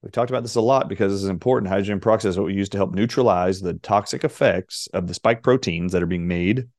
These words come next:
made from venom, being constructed by bacteria and yeast in your body. Colloidal mil-, minerals and betaine hydrochloride and ban-, pancreatic enzymes at seventy-five to two hundred milligrams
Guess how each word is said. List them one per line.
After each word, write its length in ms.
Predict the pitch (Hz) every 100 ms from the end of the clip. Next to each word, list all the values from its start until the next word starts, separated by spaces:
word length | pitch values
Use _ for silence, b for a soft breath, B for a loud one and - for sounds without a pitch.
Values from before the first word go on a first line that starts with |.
| _
made 280 | 85 87 90
from 180 | 131 131
venom, 320 | 104 104 101 b b b _
being 220 | - 101 95
constructed 640 | - 92 - 143 107 90
by 160 | 92 90
bacteria 420 | 87 - 104 98
and 100 | 92
yeast 180 | 85 95
in 60 |
your 100 | 87
body. 320 | 87 80 78 - _ _ b b b _ _
Colloidal 320 | - 123 127 123
mil-, 240 | 127 127
minerals 480 | 131 127 113 92 -
and 240 | 98 87
betaine 360 | 104 123 123 113
hydrochloride 960 | 113 107 - 135 131 131 127 123 120 - _
and 280 | - 107 92
ban-, 180 | 107 92 -
pancreatic 500 | 143 139 123 113 101
enzymes 540 | 113 101 104 101 98
at 100 | 95
seventy-five 720 | - 107 104 - 98 90 90
to 60 | -
two 140 | -
hundred 140 | 101 87
milligrams 760 | 85 82 85 85 85 85 -